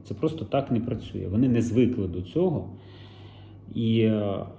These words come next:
е, чи буде хтось на кордоні, ну, можете самі здогадатись. Сьогодні вже от двадцять третє нуль друге,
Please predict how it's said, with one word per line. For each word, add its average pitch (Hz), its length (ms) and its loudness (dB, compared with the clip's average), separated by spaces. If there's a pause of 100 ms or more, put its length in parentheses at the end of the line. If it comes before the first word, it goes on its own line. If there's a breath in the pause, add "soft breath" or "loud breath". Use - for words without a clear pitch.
е, 101 320 -4
чи - 120 -4
буде 139 200 6
хтось - 240 -2
на 120 80 2
кордоні, 120 760 4 (260)
ну, 131 400 0 (140)
можете 120 340 0
самі 87 380 -2 (100)
здогадатись. 110 760 0
Сьогодні 104 300 0
вже 95 420 0 (100)
от 95 200 -10
двадцять 104 840 -4 (240)
третє 110 300 4
нуль 98 180 2
друге, 110 460 0